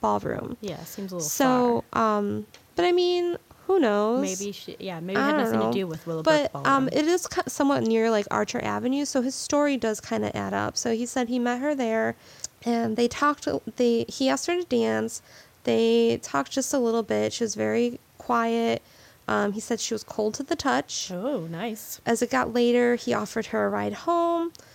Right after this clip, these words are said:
Speaker 1: She gave him an address in the Bridgeport area, but then decided, um, then she asked him instead to take her down Archer Road,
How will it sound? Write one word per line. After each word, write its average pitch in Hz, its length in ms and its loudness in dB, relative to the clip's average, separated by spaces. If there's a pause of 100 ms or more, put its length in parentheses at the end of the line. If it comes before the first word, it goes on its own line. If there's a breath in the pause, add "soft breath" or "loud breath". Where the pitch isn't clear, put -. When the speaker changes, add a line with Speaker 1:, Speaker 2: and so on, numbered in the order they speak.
(220 loud breath)
Speaker 1:
She - 200 -2
gave 302 280 0
him 370 120 0
an 359 80 2
address 226 760 0
in 208 220 0
the 202 80 -4
Bridgeport 262 640 -2
area, 381 520 -2 (120)
but - 220 0 (160)
then 269 300 2
decided, 233 840 0 (280)
um, 208 520 -6 (220)
then 269 140 2
she 294 180 0
asked 233 240 -2
him 226 120 0
instead 269 460 0
to - 80 -16
take 233 220 -4
her 226 80 -4
down 220 220 -2
Archer 320 520 -4 (120)
Road, 220 500 0